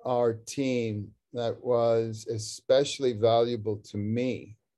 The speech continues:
was the, uh, multi-hyphenated, talented William Hohauser, who,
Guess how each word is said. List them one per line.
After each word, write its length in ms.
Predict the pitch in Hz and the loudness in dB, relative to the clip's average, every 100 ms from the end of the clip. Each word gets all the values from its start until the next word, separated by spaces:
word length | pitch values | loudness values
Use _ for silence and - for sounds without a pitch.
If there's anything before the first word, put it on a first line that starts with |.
| _ _ _ _ | _ _ _ _
was 560 | 120 120 117 113 104 - | 2 6 6 4 -2 -10
the, 640 | 113 120 117 113 110 107 104 _ _ _ _ _ _ _ _ _ _ _ _ _ _ _ - | -4 0 0 0 -2 -2 -6 _ _ _ _ _ _ _ _ _ _ _ _ _ _ _ -4
uh, 540 | 110 110 110 90 78 - - _ _ _ _ _ _ | 0 2 2 0 -4 -10 -18 _ _ _ _ _ _
multi-hyphenated, 1800 | 127 123 123 143 160 160 135 127 117 117 131 135 127 123 120 117 117 110 | -4 0 6 6 6 6 6 6 4 2 2 0 -4 -2 0 0 -2 -2
talented 640 | - 123 127 120 110 117 | 2 4 4 0 -2 -4
William 420 | 113 123 123 117 110 | 0 2 4 2 0
Hohauser, 920 | 110 139 170 151 104 95 101 - - - _ _ _ _ _ _ _ _ | 6 8 8 6 0 -6 -12 -14 -18 -18 _ _ _ _ _ _ _ _
who, 280 | - 190 196 | 6 8 8